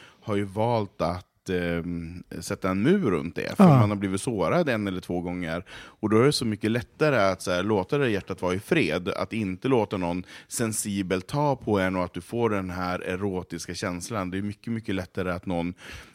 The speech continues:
Speaker 1: ehm, kommer in genom en dörr och sen blir det en avsugning eller att man börjar hångla på en gång.
Speaker 2: Mm.
Speaker 1: Då, då kommer känslan.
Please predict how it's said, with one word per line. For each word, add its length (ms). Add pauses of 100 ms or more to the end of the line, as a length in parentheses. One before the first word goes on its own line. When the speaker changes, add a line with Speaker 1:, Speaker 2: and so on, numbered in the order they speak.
(120)
Speaker 1:
ehm, 580
kommer 300
in 180
genom 240
en 120
dörr 300
och 120
sen 180
blir 140
det 60
en 100
avsugning 760
eller 220
att 200
man 180
börjar 180
hångla 580
på 180
en 240
gång. 220
Speaker 2:
Mm. 160
Speaker 1:
Då, 260
då 260
kommer 300
känslan. 680